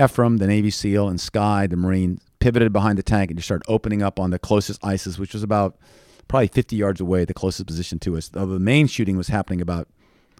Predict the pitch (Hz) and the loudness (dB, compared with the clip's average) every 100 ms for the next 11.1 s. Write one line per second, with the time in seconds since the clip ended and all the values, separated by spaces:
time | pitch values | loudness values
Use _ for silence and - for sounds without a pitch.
0 | _ 87 117 110 85 85 80 82 80 78 | _ 0 2 2 0 -2 -4 -4 -4 -4
1 | 80 - 87 90 80 87 87 95 90 92 | -6 -8 -6 -4 -2 -2 -2 -2 -4 -4
2 | 98 117 101 92 - 92 87 78 80 85 | -2 0 0 -2 -4 -6 -6 -4 -2 -2
3 | 87 82 - 87 - 76 78 90 - 82 | -2 -4 -4 -6 -4 -4 -4 -6 -6 -4
4 | - 117 98 107 101 92 87 90 - - | 0 0 0 -2 -2 -2 -4 -4 -8 -20
5 | - - 131 135 131 160 180 135 104 - | -20 -6 0 0 2 2 4 2 0 2
6 | 143 131 110 98 101 87 87 104 92 101 | 2 4 2 2 0 0 0 0 0 0
7 | 120 92 - 101 - 82 78 80 73 71 | 0 0 2 2 2 -2 -2 -8 -8 -6
8 | 85 80 78 55 - - - - - - | -2 -2 -2 -8 -20 -20 -20 -20 -20 -2
9 | - 127 98 - _ - 139 147 120 113 | 6 6 6 0 _ -2 2 4 2 2
10 | 123 113 110 110 120 135 123 110 110 104 | 2 2 2 0 2 4 4 4 6 6
11 | 104 | 2